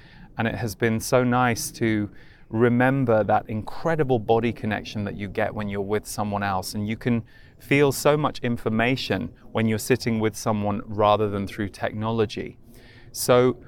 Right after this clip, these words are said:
one of the things that we have to really, really be good guardians of now is maintaining our higher wisdom. You know, I'm standing here by some beautiful trees, and they all have this incredible web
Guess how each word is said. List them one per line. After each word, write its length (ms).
one 320
of 140
the 100
things 440
that 160
we 140
have 260
to 120
really, 640
really 400
be 140
good 280
guardians 680
of 200
now 440
is 260
maintaining 680
our 340
higher 340
wisdom. 520
You 80
know, 60
I'm 80
standing 360
here 160
by 160
some 220
beautiful 480
trees, 500
and 200
they 120
all 140
have 260
this 300
incredible 1040
web 540